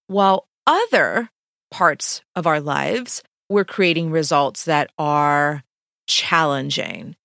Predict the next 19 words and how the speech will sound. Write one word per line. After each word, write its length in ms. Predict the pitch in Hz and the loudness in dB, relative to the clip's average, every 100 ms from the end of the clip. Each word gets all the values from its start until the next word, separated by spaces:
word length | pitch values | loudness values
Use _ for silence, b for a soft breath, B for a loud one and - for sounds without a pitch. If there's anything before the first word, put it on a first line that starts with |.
| _ _ _ _ | _ _ _ _
that 280 | 160 165 151 | -2 2 2
have 300 | - 156 147 | 2 0 0
created 680 | - 180 170 156 156 156 143 | -4 0 2 2 2 -2 -4
pain 540 | - - 170 156 143 | -6 -2 0 0 -2
or 140 | - 151 | -4 -6
conflict 800 | - - 156 156 - 143 - - | -4 0 2 2 -2 -4 -4 -8
in 200 | 175 151 | -6 -4
our 160 | 139 | -4
lives. 680 | 127 135 131 - - - - - B B B - | -4 -4 -4 -6 -16 -12 -12 -14 B B B -6
And 160 | 170 | -2
these 220 | 170 160 | 0 0
are 60 | 165 | 0
usually 880 | 156 151 190 208 190 196 165 156 151 _ _ _ | -2 0 0 2 2 2 2 2 -2 _ _ _
at 140 | 165 - | -2 -2
the 180 | 160 - | -8 -2
unconscious, 1040 | 196 190 196 - 160 147 139 151 139 147 - - | 2 2 2 -2 -2 -2 0 0 0 -2 -4 -2
unaware 880 | 190 208 196 156 151 139 135 139 143 _ _ _ _ _ - | 0 4 2 2 2 4 4 2 -2 _ _ _ _ _ -10
level 420 | 160 160 147 147 | 0 2 2 0
of, 260 | - 139 | -2 -6